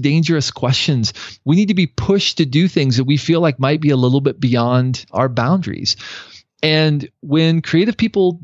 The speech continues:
don't feel challenged, they get bored. They feel stuck. They feel like, "Well, why am I, why am I here?" They start looking for better horizons. Uh, the problem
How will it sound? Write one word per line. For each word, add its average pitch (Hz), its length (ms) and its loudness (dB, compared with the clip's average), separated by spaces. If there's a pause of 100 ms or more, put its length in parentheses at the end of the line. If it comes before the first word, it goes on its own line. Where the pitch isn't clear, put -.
don't 165 280 0
feel 160 280 0
challenged, 175 600 -2
they 131 120 0
get 143 180 -2 (200)
bored. 143 540 -8 (120)
They 143 100 2
feel 160 240 0
stuck. - 680 -4
They 135 120 2
feel 165 300 0
like, 143 240 2
"Well, 123 100 -4
why 127 180 0
am 175 80 0
I, 156 160 0 (140)
why 110 160 -4
am 165 140 2
I 156 100 4
here?" 131 480 -2
They 110 100 2
start 135 260 0
looking 156 260 2
for 143 120 -2
better 120 280 2
horizons. 120 680 0 (680)
Uh, 135 180 2
the 143 220 -4
problem 165 760 -2